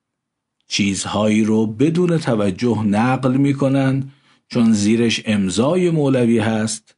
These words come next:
اعتبار می‌دن چون زیرش امضای مولوی هست،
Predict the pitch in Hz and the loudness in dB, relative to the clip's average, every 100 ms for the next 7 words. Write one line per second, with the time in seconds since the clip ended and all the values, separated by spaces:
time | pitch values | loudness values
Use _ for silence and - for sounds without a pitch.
0 | _ _ _ _ _ - 135 120 - 113 | _ _ _ _ _ -6 -4 -4 -2 0
1 | 110 143 175 170 156 143 139 131 135 135 | 2 2 2 2 2 2 0 0 -2 -6
2 | - _ - 120 113 117 117 113 - 107 | -14 _ -2 0 2 2 0 0 -2 -2
3 | 101 110 139 185 156 139 123 117 110 107 | 0 0 0 0 0 2 2 2 0 0
4 | 104 107 - | -2 -4 -10